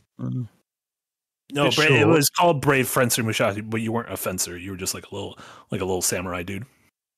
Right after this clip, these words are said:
Speaker 1: Oh.
Speaker 2: It was a lie. It was, it was just, it
Speaker 3: Right.
Speaker 2: just lied, and you stole enemy abilities, but it was nice. I
Speaker 3: Did
Speaker 2: went to go
Speaker 3: you
Speaker 2: find
Speaker 3: go
Speaker 2: it, and I didn't know where my copy. Someone
Speaker 1: You,
Speaker 2: stole
Speaker 1: like,
Speaker 2: my copy.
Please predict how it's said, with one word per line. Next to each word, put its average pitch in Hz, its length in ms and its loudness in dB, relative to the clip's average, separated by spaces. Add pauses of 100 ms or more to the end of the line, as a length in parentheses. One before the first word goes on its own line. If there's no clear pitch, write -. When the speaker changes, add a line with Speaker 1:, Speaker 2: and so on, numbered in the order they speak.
(240)
Speaker 1:
Oh. 98 160 -6
Speaker 2:
It 90 60 -4
was 127 100 -2
a 98 60 -10
lie. 95 320 -4 (100)
It - 40 -2
was, 110 140 0
it 117 160 0
was 107 100 2
just, 110 180 0
it 98 40 2
Speaker 3:
Right. 95 80 0
Speaker 2:
just 107 160 -4
lied, 104 320 2
and 127 160 0
you 113 60 2
stole 131 280 4
enemy 113 260 0
abilities, 95 440 -6
but - 120 -14
it 165 40 -6
was 165 80 -8
nice. 147 320 -6
I - 40 -20 (500)
Speaker 3:
Did 127 60 0
Speaker 2:
went 156 80 2
to 185 60 0
go 165 60 4
Speaker 3:
you - 40 2
Speaker 2:
find 165 300 2
Speaker 3:
go 143 60 4
Speaker 2:
it, 123 60 2
and 123 160 -4
I 135 60 2
didn't 143 120 2
know 147 80 4
where 147 80 2
my 131 140 0
copy. 123 320 -2
Someone 131 240 -6
Speaker 1:
You, 120 120 6
Speaker 2:
stole 127 100 6
Speaker 1:
like, 117 160 4
Speaker 2:
my - 40 -2
copy. - 0 -